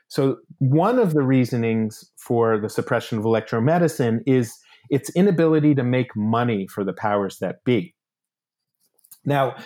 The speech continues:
our machines, the, the problem with our machines is that the circuitry inside can be a lot better.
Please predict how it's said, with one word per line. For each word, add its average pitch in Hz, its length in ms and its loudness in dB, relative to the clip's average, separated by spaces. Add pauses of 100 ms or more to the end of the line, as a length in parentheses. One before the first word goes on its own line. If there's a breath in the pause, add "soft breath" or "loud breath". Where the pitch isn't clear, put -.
(200 loud breath)
our 180 200 2
machines, 160 800 2
the, 127 260 0 (100)
the 127 80 -2
problem 196 460 0
with 147 180 0
our 139 180 2
machines 107 920 -4 (680)
is 156 400 4 (100)
that 139 500 2
the 127 80 -2
circuitry 170 800 0
inside 113 1040 0 (580)
can 165 300 2
be 147 160 4
a 117 140 0
lot 110 520 0
better. 107 420 0